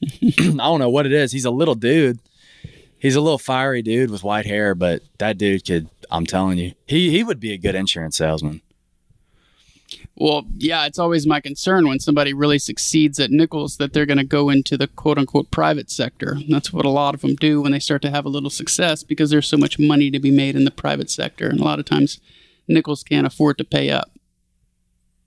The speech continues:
Speaker 2: So let's hope that doesn't happen to Coach Rebo.
Speaker 1: Yeah,
Speaker 2: I don't
Speaker 1: no
Speaker 2: think
Speaker 1: kidding.
Speaker 2: it will. Do you notice in the real world that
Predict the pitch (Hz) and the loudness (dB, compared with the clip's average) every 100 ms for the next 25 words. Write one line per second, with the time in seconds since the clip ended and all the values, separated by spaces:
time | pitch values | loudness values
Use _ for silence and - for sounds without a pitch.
0 | _ - 156 160 - 156 - 143 147 135 | _ -2 2 2 2 -2 0 -4 0 0
1 | 139 127 - 139 151 143 - 95 90 85 | 0 -2 -2 0 -2 0 2 2 2 0
2 | 82 180 90 90 - 87 139 78 - _ | -2 0 0 0 -2 0 0 -2 -8 _
3 | _ _ _ _ _ _ _ _ - - | _ _ _ _ _ _ _ _ -20 -20
4 | - _ - - _ _ _ _ - 190 | -20 _ -20 -20 _ _ _ _ 0 2
5 | 170 170 185 - 175 156 143 165 170 151 | 4 2 0 2 2 4 4 2 2 0
6 | 156 160 170 151 147 139 135 - | 0 2 0 -2 -2 -2 -2 -8